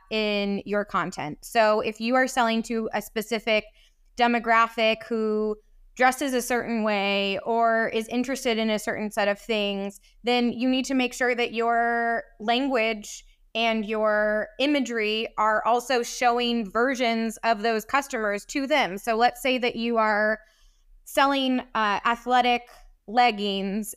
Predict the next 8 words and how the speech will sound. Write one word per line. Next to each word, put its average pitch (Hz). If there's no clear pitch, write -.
and 220
you 233
are 220
selling 254
them 233
to 226
people 233
who 220